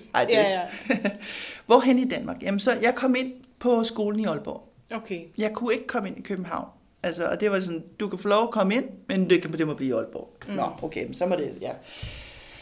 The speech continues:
Speaker 1: Og så tænkte jeg, så starter vi der, og så kan det være, at vi kan rykke mod København på et eller andet tidspunkt.
Speaker 2: Mm.
Speaker 1: Så startede jeg i Aalborg, og jeg blev færdig.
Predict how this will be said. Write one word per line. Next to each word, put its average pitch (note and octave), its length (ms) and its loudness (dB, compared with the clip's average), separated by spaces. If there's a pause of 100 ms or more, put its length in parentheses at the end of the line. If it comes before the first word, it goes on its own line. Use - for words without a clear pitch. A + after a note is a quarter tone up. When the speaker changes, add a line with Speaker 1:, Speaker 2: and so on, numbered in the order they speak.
(320)
Speaker 1:
Og - 160 -14
så F#3+ 140 -4
tænkte - 260 -4
jeg, C#3 100 -6
så F#3+ 100 0
starter F#3 360 2
vi F#3 200 0
der, C#4 140 2
og - 180 -6
så A3+ 140 0
kan A3+ 140 -2
det G3+ 120 0
være, E3 180 -2
at E3+ 100 -6
vi F#3+ 60 -10
kan F3+ 200 -8
rykke E3+ 180 -4
mod G3 140 -8
København G3+ 420 -10
på C4 80 -6
et - 20 -6
eller G#3+ 100 -8
andet F#3+ 140 -10
tidspunkt. - 360 -14
Speaker 2:
Mm. F#3+ 80 -6 (920)
Speaker 1:
Så - 160 -12
startede G#3+ 400 -6
jeg B3+ 100 -4
i - 20 -4
Aalborg, F#3+ 500 -6 (200)
og F#3 100 -4
jeg D#3+ 180 -10
blev C#3+ 260 -14 (200)
færdig. A3 880 -2